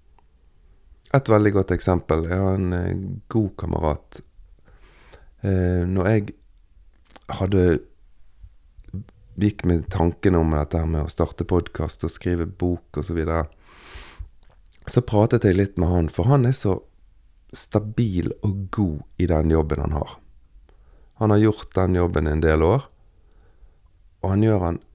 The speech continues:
veldig bra. Og jeg merker at han utvikler arbeidet sitt litt og litt, og bare gjør det med bedre og bedre kvalitet. Og jeg tenkte, "Åh, kan ikke, kunne ikke jeg bare være sånn som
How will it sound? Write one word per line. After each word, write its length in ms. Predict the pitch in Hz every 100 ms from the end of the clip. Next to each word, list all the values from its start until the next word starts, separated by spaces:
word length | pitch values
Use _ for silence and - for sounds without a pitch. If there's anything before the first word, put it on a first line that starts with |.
| _ _ -
veldig 540 | 98 95 90 87 78
bra. 200 | - 73 - - - _ _ - _ _ -
Og 100 | 98
jeg 60 |
merker 400 | 87 82 - 95
at 80 | 80
han 220 | 82 73 - - _
utvikler 640 | 110 104 - 82 80 78 - -
arbeidet 460 | 87 90 95 90 80
sitt 280 | 87 -
litt 500 | 87 104 123 - -
og 120 | 107 104
litt, 400 | 143 - _ -
og 260 | 95 90 85 - _ _ _ _ -
bare 200 | 127 120
gjør 200 | 123 95
det 160 | 73 67 - - _ -
med 240 | - 92 - - - -
bedre 260 | 131 87 78
og 40 |
bedre 200 | 80 78
kvalitet. 600 | - 65 71 - - - - - - - _ - _ - - _ _ _ _ - - - - - - - -
Og 120 | -
jeg 180 | 90 110
tenkte, 340 | - 90 - - -
"Åh, 340 | - - - -
kan 240 | - 135
ikke, 300 | 131 - - 139 - - -
kunne 280 | - -
ikke 140 | - 156
jeg 80 | 139
bare 160 | 139 127
være 280 | 127 131 131
sånn 200 | 135 131
som 140 | 117